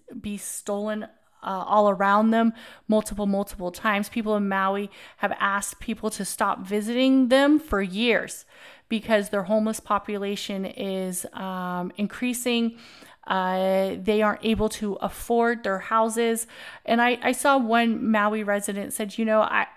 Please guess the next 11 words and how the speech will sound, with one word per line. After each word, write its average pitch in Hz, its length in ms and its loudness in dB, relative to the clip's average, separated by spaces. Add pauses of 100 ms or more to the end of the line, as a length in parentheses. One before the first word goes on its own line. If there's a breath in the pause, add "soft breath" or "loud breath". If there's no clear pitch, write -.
(320)
I 254 60 2
don't 277 200 8
mind 240 400 6
people 240 300 2
visiting, 247 600 2 (280 loud breath)
but 226 140 4
leave. 226 340 0
Please 277 240 0
don't 220 180 2
move 220 200 2
here." - 280 -6